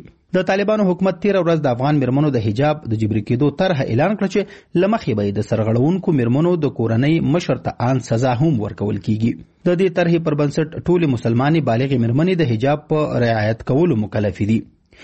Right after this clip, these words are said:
په دې طرحه کې چادري د حجاب تر ټولو ښه بڼه ښودل شوې او زیاتوي، هر ډول جامه چې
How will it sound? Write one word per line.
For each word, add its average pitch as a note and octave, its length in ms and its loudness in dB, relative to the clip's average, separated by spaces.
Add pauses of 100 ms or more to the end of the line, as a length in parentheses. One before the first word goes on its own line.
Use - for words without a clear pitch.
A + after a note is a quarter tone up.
(180)
په A#2+ 160 2
دې C3 120 2
طرحه D3+ 260 0
کې C#3+ 160 -4
چادري B2 420 0
د A2 160 -2
حجاب C3+ 320 0
تر A#2 140 -2
ټولو D#3+ 260 2
ښه F#3+ 240 -2
بڼه D#3+ 260 0
ښودل G#2+ 300 -6
شوې F#3+ 260 0
او F3+ 80 0
زیاتوي، C3 420 0 (320)
هر A3 220 -2
ډول A#2 280 0
جامه A#2 240 0
چې F#3+ 160 -2